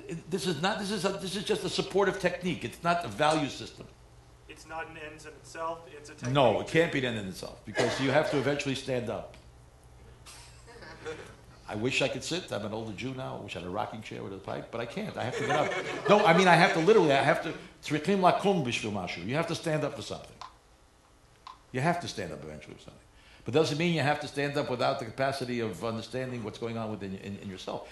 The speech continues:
Speaker 1: I mean, what meditation, when it works, and I'm, look, I'm not a master, I have not enlightened, you know, even people are enlightened have to keep going on,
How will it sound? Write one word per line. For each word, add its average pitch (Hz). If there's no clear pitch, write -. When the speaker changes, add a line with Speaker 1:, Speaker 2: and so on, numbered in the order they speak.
Speaker 1:
I 151
mean, 147
what 151
meditation, 180
when 143
it 135
works, -
and 143
I'm, 156
look, 175
I'm 123
not 139
a 131
master, 143
I 107
have 113
not 120
enlightened, 120
you 92
know, 110
even 131
people 147
are -
enlightened 123
have -
to 123
keep -
going 123
on, 147